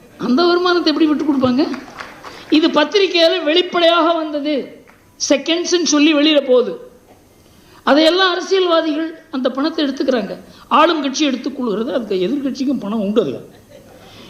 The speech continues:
எதிர்க்கட்சிக்கு லஞ்சம் கொடுக்காத ஆளுங்கட்சியே கிடையாது இப்போ தமிழ்நாட்டில். ரெண்டு பேரும் ஷேர் தான், ப்ரொபோர்ஷன் தான் வித்தியாசம். நீ பதினஞ்சு பர்சன்ட்,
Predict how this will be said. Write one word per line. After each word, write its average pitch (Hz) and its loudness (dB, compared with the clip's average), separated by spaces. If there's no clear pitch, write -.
எதிர்க்கட்சிக்கு 320 2
லஞ்சம் 277 0
கொடுக்காத 247 0
ஆளுங்கட்சியே 208 0
கிடையாது 190 2
இப்போ - -8
தமிழ்நாட்டில். 185 -2
ரெண்டு 262 2
பேரும் 349 2
ஷேர் 294 2
தான், 302 0
ப்ரொபோர்ஷன் 240 0
தான் 277 2
வித்தியாசம். 233 0
நீ 202 -2
பதினஞ்சு 220 -2
பர்சன்ட், 226 -2